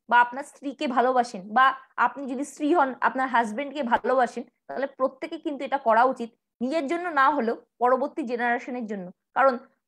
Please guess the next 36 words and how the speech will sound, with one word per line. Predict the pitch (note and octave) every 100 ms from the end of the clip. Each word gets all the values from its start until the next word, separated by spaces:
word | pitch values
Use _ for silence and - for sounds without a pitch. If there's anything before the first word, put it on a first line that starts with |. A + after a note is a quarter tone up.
| -
আপনি | B3 C4 E4+ G4 G4+ G#4 A4
যেটা | G#3+ C4 F4
করে | - C#4+ D4+
রেখে | F4+ C#4+
যাবেন | C#4 A3+ - _ _
তার | C4+ D#4
বেনিফিট | D4 D4+ D#4+ F4
তারা | D4 D#4
পাবে | C4 G#3+ G3+
এবং | C4 C4+ _ _ _
আপনার | - B3+ - E4+ E4+
কাজের | C4+ C4 E4 F#4+
মধ্যে | F4 C4+ F4
দিয়ে | D4+
তারা | A3+ C4 C#4+
কিন্তু | D#4 C#4 D#4
সবসময় | C#4 - - D#4+ D4
আপনাকে | A#3+ A#3 A#3+
মনে | A3 F#3 E3+
রাখবে। | D#3 _ - _ _ _ _ _ _ _ _ _ _ _
এবার | F4+ G4+ D4+ - - _ -
যদি | A#3 D4+
আমরা | G4 F#4+ G#4+
ডিসাইড | B3+ B3+ - - A4+
করি | C#4+ A3 A#3 _ -
যে | B3
ডাইরেক্ট | G#3+ A3 A#3 E4 -
সেলিং | F4 F4+
আমরা | F4+ F4 F#4
করব, | - C#4+ A#3+ E3 C#3+ _ _ _ _ _ _
তাহলে | F4 G#4
আমি | F#4+ G4 - _
কার | E4 D4 F4+
হাত | G4+ C4 A#3+ G#3
ধরে | A#3+ C4
করব? | G3+ F3 D#3